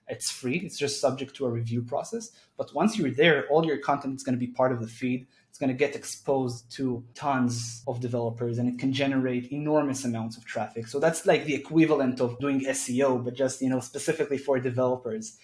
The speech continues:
And it's just, it takes one minute to submit, and it can make a huge impact on, on your business. And then on top of that, we also offer some paid models. So you can run ads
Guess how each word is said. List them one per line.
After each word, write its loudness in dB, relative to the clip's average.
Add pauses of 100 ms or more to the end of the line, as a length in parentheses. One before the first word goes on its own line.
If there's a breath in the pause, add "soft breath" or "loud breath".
And 4
it's 0
just, 2
it -4
takes -4
one 0
minute 0
to -14
submit, -2
and -10
it -12
can -2
make -2
a -20
huge -8
impact -6
on, -6
on -2
your -2
business. -6 (840 loud breath)
And 0
then 8
on 6
top 4
of 0
that, 8
we 2
also 6
offer 4
some 0
paid 0
models. 0
So -6
you 0
can 4
run 4
ads 2